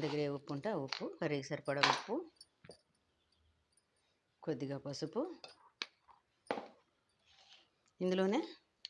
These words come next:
కొంచెం జీలకర్ర, పచ్చి జీలకర్రేనండి, కొద్దిగా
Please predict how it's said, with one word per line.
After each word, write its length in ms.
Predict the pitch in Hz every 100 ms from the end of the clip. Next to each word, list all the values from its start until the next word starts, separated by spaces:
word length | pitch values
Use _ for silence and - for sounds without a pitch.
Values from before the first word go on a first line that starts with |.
| - _ _ - _ -
కొంచెం 260 | 196 233 233
జీలకర్ర, 380 | 165 139 127 113 - _ _ -
పచ్చి 180 | 165 185
జీలకర్రేనండి, 680 | 180 151 127 120 113 110 - _ _ _ - - - - _ _ _ _ - _ _ _ - - _ _ _ - _ - - _ _ _ _ -
కొద్దిగా 280 | 180 170 226